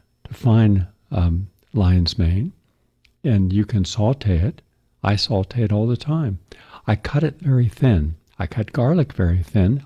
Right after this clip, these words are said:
I cut ginger thin. I grow my own, uh, ginger, and I saute it in toasted sesame oil at a low temperature to maintain the integrity of the oil. And here's a little trick. Always put a teaspoon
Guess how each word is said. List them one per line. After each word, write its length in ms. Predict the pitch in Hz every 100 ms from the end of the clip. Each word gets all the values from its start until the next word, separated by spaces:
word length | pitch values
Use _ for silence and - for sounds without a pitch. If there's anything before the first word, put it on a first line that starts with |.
| -
I 40 |
cut 260 | - 113 92
ginger 440 | 95 135 175 139
thin. 520 | 110 - 85 95 139 - _ _ _ - _ _ -
I 60 |
grow 220 | 87 101 104
my 180 | 104
own, 260 | 107 113 127 -
uh, 140 | 131 104 - _ -
ginger, 460 | 110 85 87 107 - _ _ - - _
and 200 | - 101
I 100 | 92
saute 540 | 92 - 123 123 104 98
it 160 | 104
in 180 | 208 104
toasted 480 | - 110 98 107 -
sesame 380 | 156 135 117 107
oil 180 | 98 -
at 80 | 113
a 40 |
low 220 | 95 92 98
temperature 680 | - 143 151 - 110 87 - _ _ _ -
to 80 | 110
maintain 460 | 101 92 107 107
the 100 | 95
integrity 640 | 90 - 139 110 85 - - _ _ -
of 120 | 101
the 100 | 98
oil. 320 | 95 127 80 - _ _ - - _ _ _ _ -
And 160 | 120
here's 240 | 90 165 123
a 60 |
little 280 | 135 117 107 - -
trick. 360 | - 73 - - _ _ _ _ _ _
Always 460 | - 117 135 156 135
put 240 | - 123
a 60 | 95
teaspoon 840 | - - 127 104 - 120 107 117